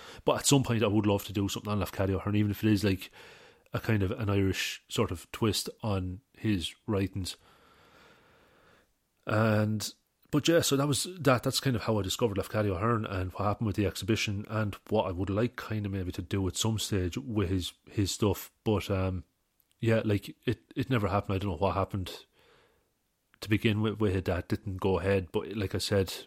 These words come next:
with the pandemic and everything, it was never going to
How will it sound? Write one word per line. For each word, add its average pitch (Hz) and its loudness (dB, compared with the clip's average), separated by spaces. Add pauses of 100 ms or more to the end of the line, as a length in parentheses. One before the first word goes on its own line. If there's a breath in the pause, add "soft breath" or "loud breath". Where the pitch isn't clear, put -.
(100)
with 104 0 (580 loud breath)
the - -10
pandemic 107 2
and 101 -2
everything, 98 -2
it 101 -4
was 98 0
never 98 0
going 98 0
to 87 -2